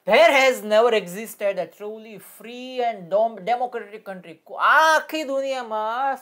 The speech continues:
સા-, truly એટલે કે સાચી રીતે કહી શકાય એવી રીતે કોઈ આઝાદ દેશ છે જ નહીં. લોકશાહી છે જ નહીં કોઈ દેશમાં. દેશની વાત આવે, ડેમોક્રેટિક શબ્દ આવે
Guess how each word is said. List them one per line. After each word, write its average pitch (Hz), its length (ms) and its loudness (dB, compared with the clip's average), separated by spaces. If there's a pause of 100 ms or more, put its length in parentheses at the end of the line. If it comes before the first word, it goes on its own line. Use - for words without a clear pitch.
(300)
સા-, 262 460 0 (1000)
truly 240 240 0
એટલે 180 180 -2
કે 180 60 -14
સાચી 311 400 -4
રીતે 285 220 -2
કહી 254 140 0
શકાય 220 260 -12
એવી 208 120 -8
રીતે 202 160 -10
કોઈ 196 240 -12
આઝાદ 151 420 -6
દેશ 139 260 -14
છે 131 200 -20
જ 127 120 -20
નહીં. - 160 -20 (880)
લોકશાહી 156 360 -12
છે 170 240 -10
જ - 40 -14
નહીં - 260 -20
કોઈ 151 200 -20
દેશમાં. 131 340 -20 (1080)
દેશની 160 380 -8
વાત 151 260 -10
આવે, 147 240 -10
ડેમોક્રેટિક 226 760 -6
શબ્દ 180 300 -18
આવે 151 420 -6